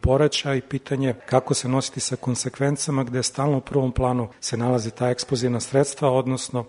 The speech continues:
figura, da li je ona realna ili figurativna, onoga koji pokušava da deminira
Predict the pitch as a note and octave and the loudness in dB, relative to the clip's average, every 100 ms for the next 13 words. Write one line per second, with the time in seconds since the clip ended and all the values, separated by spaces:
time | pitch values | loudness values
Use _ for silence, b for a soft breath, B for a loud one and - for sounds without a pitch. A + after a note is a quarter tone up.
0 | - B2+ A2+ C3+ C#3+ B2 A#2+ A#2+ A#2+ A#2 | -6 -4 0 2 2 2 0 0 -2 -2
1 | A2+ A#2+ A#2 A#2 A2 G#2 C3 A#2 A#2 - | 0 2 2 0 -4 -6 -4 -2 -2 -4
2 | A2 G#2+ G2+ B2 B2 A#2+ A#2+ - A#2+ - | -8 -6 -4 -2 -2 -2 -2 -2 -2 -4
3 | A2+ - B2+ - B2+ A#2 B2 B2+ C3 C3 | -12 -4 -4 -2 -2 0 0 4 4 4
4 | C3 C3 B2+ | 2 2 0